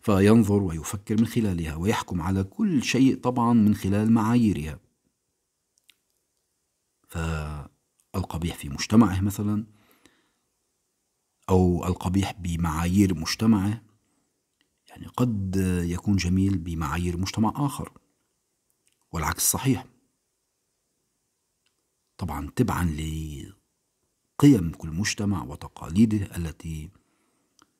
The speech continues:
يعني تربى الناس وتنشأوا عليها.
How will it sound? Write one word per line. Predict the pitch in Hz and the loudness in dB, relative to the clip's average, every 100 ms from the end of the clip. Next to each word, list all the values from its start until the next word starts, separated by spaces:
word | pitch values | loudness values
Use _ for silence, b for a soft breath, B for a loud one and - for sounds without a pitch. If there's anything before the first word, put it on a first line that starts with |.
| _ _ _ _ | _ _ _ _
يعني | 82 73 | -14 -8
تربى | 85 113 120 92 | 2 2 4 2
الناس | 87 98 101 - | 4 4 2 -2
وتنشأوا | 78 76 80 90 - 85 90 92 | -6 -12 -6 -2 -2 -4 -6 -6
عليها. | - 98 73 73 | -4 -4 -4 -8